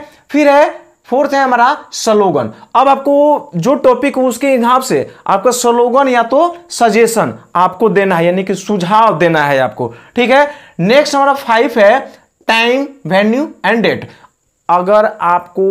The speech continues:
वो इवेंट करवा रहे हैं उस पर, ठीक है ना, अगर क्वेश्चन में दिया गया है कि वो जो है आप टाइम, वेन्यू and डेट भी मेंशन कीजिए, तो आप उसको भी मेंशन आपको कर देना है फ्रेंड। फिर है लास्ट है हमारा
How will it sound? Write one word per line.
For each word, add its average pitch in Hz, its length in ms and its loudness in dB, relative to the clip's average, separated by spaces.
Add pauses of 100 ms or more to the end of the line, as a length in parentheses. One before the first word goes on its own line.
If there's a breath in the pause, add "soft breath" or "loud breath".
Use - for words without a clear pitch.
(140)
वो 180 440 -2
इवेंट 165 500 -2
करवा 143 320 0
रहे 139 120 0
हैं 135 80 -4
उस 135 180 -8
पर, 190 300 2 (340 loud breath)
ठीक 277 160 0
है 180 60 2
ना, 117 180 -4 (260 loud breath)
अगर 160 220 0
क्वेश्चन 190 460 -2
में 220 160 0
दिया 202 280 0
गया 196 240 0
है 202 300 2 (320 loud breath)
कि 190 180 0 (100)
वो 190 220 0
जो 202 160 0
है 202 360 2 (260 loud breath)
आप 151 380 0 (120)
टाइम, 202 300 0
वेन्यू 190 420 0 (140)
and 180 260 -2
डेट 208 220 2
भी 196 140 -4
मेंशन 196 360 -4
कीजिए, 190 360 -2
तो - 320 -6
आप 170 300 0
उसको 170 260 -6
भी 175 120 -4
मेंशन 160 380 -4
आपको 190 340 0 (280)
कर 262 140 2
देना 143 180 -2
है 120 80 -4
फ्रेंड। 107 220 -8 (260 soft breath)
फिर 277 180 0
है 294 480 0
लास्ट 247 300 0
है 262 60 0
हमारा 247 340 2